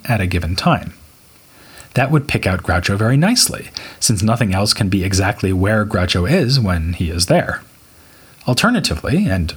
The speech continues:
rather more mysteriously, Boethius alludes to a special kind of property which belongs to only one person.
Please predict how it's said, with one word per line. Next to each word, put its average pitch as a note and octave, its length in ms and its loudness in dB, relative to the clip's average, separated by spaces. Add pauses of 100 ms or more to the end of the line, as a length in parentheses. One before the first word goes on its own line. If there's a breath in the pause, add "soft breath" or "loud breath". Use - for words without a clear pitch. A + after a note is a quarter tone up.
(140)
rather E2+ 420 0
more F2+ 180 0
mysteriously, A2+ 800 2 (360 loud breath)
Boethius F#3+ 500 2
alludes G#2+ 440 0
to G#2+ 200 0
a F2+ 60 0
special D3 420 2
kind F2+ 300 0
of F2 100 -4
property F2+ 460 0
which G2 240 -2
belongs G2 440 0
to G#2+ 140 0
only A2+ 220 2
one E2 400 0
person. - 500 0